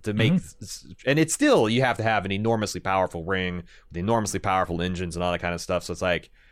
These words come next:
Speaker 1: all right,
Speaker 2: Yeah.
Speaker 1: that, that was pretty cool. I actually thought that was a fun, a fun new, fresh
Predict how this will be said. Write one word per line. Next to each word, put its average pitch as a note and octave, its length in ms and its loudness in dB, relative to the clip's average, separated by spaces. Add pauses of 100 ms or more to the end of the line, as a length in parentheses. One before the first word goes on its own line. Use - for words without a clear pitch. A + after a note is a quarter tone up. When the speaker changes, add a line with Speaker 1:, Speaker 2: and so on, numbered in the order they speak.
Speaker 1:
all C#3+ 140 4
right, D2 340 0
Speaker 2:
Yeah. E2+ 260 -4
Speaker 1:
that, A#2+ 280 0
that C#3+ 160 4
was B2 100 2
pretty F2+ 220 -4
cool. A1+ 380 -10
I B2+ 160 0
actually A#2+ 240 -4
thought G2+ 200 0
that E2+ 140 0
was E2+ 140 -4
a D#2+ 60 -4
fun, E2 480 -6 (140)
a G2 80 -2
fun G2 380 -2
new, F#2 420 -2 (140)
fresh - 580 -4